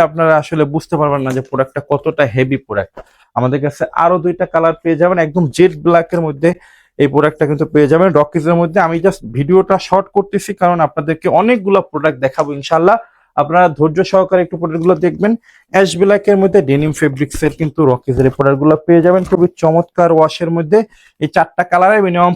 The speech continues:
পঁচিশ পিসের একটা কোয়ান্টিটি আমাদের কাছ থেকে পারচেজ করতে পারবেন। আমরা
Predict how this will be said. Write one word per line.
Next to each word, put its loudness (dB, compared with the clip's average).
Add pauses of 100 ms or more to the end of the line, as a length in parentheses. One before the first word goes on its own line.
পঁচিশ -2 (100)
পিসের -2
একটা -6
কোয়ান্টিটি -2 (480)
আমাদের 0
কাছ -4
থেকে -4 (100)
পারচেজ -4
করতে -16
পারবেন। -8 (220)
আমরা 0